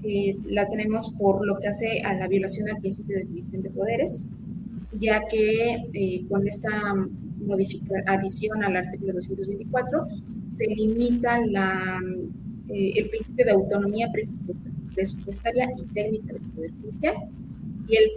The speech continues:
tercer punto, pues, viene siendo la, este, disposición o confiscación de recursos particulares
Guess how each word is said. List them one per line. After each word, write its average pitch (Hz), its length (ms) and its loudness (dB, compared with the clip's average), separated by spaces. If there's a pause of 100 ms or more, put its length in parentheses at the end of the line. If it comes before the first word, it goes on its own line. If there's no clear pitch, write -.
tercer 277 420 4
punto, 254 540 4
pues, 214 140 2
viene 233 260 -2
siendo 240 640 0
la, 196 260 2 (340)
este, - 380 -2
disposición - 600 -6
o - 100 -6
confiscación - 960 -6
de 208 300 0
recursos - 500 -4
particulares - 680 -2